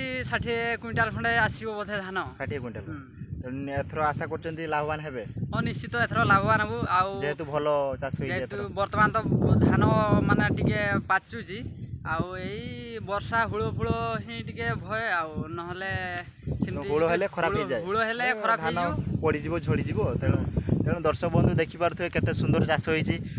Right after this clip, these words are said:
Speaker 2: ଯେ ଚାଷୀଙ୍କର ଏବେ ଗୋଟେ ଭୟ ଯେ ହୁଳ ହୋଇଗଲେ, ହୁଳ ବର୍ଷା ହେଇଗଲେ ଧାନ ସବୁ ପଡ଼ିଯିବ ଏବଂ ନଷ୍ଟ ହେଇଯିବ। ତେଣୁ ଭଗବାନ ପାଖରେ ସମସ୍ତେ ପ୍ରାର୍ଥନା କରିବା,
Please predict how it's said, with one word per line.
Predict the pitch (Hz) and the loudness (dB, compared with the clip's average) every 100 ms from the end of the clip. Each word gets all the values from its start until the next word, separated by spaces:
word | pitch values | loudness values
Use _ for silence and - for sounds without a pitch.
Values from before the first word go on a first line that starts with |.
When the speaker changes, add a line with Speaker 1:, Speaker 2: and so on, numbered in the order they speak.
| - - | -4 -4
Speaker 2:
ଯେ | 160 | 2
ଚାଷୀଙ୍କର | 151 - 180 185 180 | 2 2 -2 4 4
ଏବେ | 165 180 | 4 2
ଗୋଟେ | 170 180 | 2 0
ଭୟ | 160 170 170 | 4 4 4
ଯେ | 180 180 156 | 2 2 2
ହୁଳ | 147 175 190 180 151 | 4 6 6 4 0
ହୋଇଗଲେ, | 160 170 180 170 | 2 4 4 2
ହୁଳ | 160 170 165 | 2 2 4
ବର୍ଷା | 165 180 | 2 4
ହେଇଗଲେ | 175 175 170 185 - - - | 2 4 2 2 -2 -12 -12
ଧାନ | 131 143 156 | -4 0 0
ସବୁ | 165 160 143 | 0 -2 2
ପଡ଼ିଯିବ | 151 151 160 160 | 2 2 0 0
ଏବଂ | 156 | 2
ନଷ୍ଟ | 151 143 156 | -2 -2 -2
ହେଇଯିବ। | 139 123 120 | -2 -2 -4
ତେଣୁ | 160 170 160 - - - - - - - - - 131 | -2 -4 -6 -14 -20 -20 -20 -16 -16 -14 -14 -12 -6
ଭଗବାନ | 139 139 156 | -2 2 2
ପାଖରେ | 160 156 156 | 2 -2 -4
ସମସ୍ତେ | 151 151 - | -4 -4 -2
ପ୍ରାର୍ଥନା | 143 143 151 151 | 0 2 0 -2
କରିବା, | 151 156 | 0 0